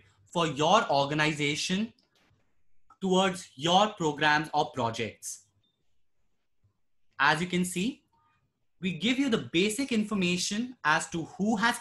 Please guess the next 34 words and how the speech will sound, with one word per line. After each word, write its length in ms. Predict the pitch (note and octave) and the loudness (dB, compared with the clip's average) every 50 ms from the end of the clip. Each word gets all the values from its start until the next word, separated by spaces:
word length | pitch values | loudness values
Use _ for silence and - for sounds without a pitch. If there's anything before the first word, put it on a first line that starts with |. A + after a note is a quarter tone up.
| - | -6
created 300 | - F#3 F#3 F3+ F#3+ F#3 | -2 -2 -2 -2 -2 -4
the 80 | F3 G3 | -4 -6
campaign, 720 | G3 - E3+ C#3+ C#3+ D3+ D3+ - E3+ E3+ F3 F#3 F3+ F3+ - _ _ _ _ _ _ | -2 0 0 2 2 0 -2 -2 -2 -2 0 -2 -4 -6 -10 _ _ _ _ _ _
what 380 | A#2 A#2+ B2+ D#3 G#3 B3+ - - | -8 -2 2 2 2 2 0 -2
is 140 | G#3 G#3 | -6 -4
the 100 | F3+ A3+ | -2 -4
campaign 720 | A3+ - F#3+ D3+ C#3+ D#3 D#3 - F3+ F3 E3+ D#3+ C#3 C3 | -2 2 2 2 2 2 0 -2 -4 -2 -2 -2 -2 -2
name. 360 | B2+ C#3 D3 D#3 E3+ G3+ G#3+ G#3 - _ _ _ _ _ _ _ _ _ _ _ _ _ _ _ _ _ _ _ _ _ - | -2 0 0 -2 -2 -4 -6 -10 -16 _ _ _ _ _ _ _ _ _ _ _ _ _ _ _ _ _ _ _ _ _ -6
We 80 | D3+ | -2
also 300 | F3 F#3 G3+ A3 G#3+ C#4 | 2 2 2 2 2 2
inform 420 | C#4 C4+ B3+ - - G#3 G3+ G3+ G#3 | 2 2 2 4 4 2 4 2 0
you 100 | G#3+ G3+ | 0 0
that 160 | F#3 F3+ F3+ | 0 0 -2
how 220 | - - F3+ F3+ | -2 -2 0 0
many 320 | G3 G#3+ A3 A3 G#3+ C#3 B2+ | 2 4 4 4 2 2 0
days 400 | A#2+ D3+ D#3+ F3+ G#3+ A#3 A3 - - | 0 2 2 2 2 0 0 2 4
are 200 | F#3 F#3+ G3 F3+ | 4 6 4 2
remaining 600 | D#3+ D3 C#3+ C#3 D3 E3 E3+ E3+ F3+ F#3+ G3 F3+ | 0 -4 -4 -2 0 0 2 2 2 2 2 0
to 40 | F#3 | -2
the 80 | F3 | -4
campaign, 680 | F3+ - F3 C#3+ C#3 C#3 D3 - - E3 E3 E3 D#3 C3 | -2 2 2 4 4 4 2 -2 -2 -2 -2 -2 -2 0
what 220 | C#3 D#3 D#3+ F#3+ | 2 2 2 2
is 60 | F#3 | 0
the 80 | F#3 F3+ | -2 -2
target 400 | F3+ - D#3+ C3+ D3 D#3+ F#3+ F#3 | 2 4 4 4 4 4 2 0
amount 240 | F3+ E3+ D#3+ E3 D#3+ | 2 2 2 0 0
of 80 | D3+ | -4
the 80 | - - | -6 -4
campaign, 480 | - D3+ C3 C3 C3 - E3 E3+ F3 | 0 0 0 0 0 -2 -2 -2 0
and 160 | D#3+ D3 D#3 - - | 0 0 -2 -2 -4
if 160 | F3 F#3+ F3+ | -4 -4 -2
there's 260 | E3 F#3+ F#3+ F#3 F3+ - - | -2 -2 -2 -4 -6 -8 -6
any 340 | E3 F3 G3+ A#3+ B3+ - - - | -4 0 0 0 0 0 -2 -2
amount 560 | C#3+ C#3 C3+ C3+ C#3 D#3 F3 D#3+ A#2+ A2+ - | -2 -2 0 2 4 4 6 4 2 0 -4